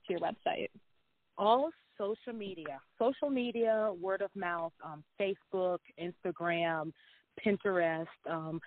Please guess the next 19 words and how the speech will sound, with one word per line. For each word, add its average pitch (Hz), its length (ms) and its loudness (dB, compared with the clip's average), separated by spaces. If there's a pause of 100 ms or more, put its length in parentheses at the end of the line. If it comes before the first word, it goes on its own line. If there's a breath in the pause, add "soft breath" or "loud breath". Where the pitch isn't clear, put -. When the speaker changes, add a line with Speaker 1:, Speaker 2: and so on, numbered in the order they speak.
(120)
Speaker 2:
I 294 60 12
kinda 480 220 12
wanna 466 140 12
get 359 120 12
into 320 160 6 (160)
Twitter. 254 400 6 (520)
Um, 208 600 0 (120)
Speaker 1:
Yeah, 160 240 2
I've 175 140 4
never 147 200 -2
Speaker 2:
sometimes 311 200 2
Speaker 1:
gotten - 20 6
Speaker 2:
I 311 60 8
Speaker 1:
into 165 100 0
Speaker 2:
can't 277 120 2
Speaker 1:
Twitter. 208 140 4
Speaker 2:
get 208 100 2
into 190 140 -6
Twitter, 165 320 -2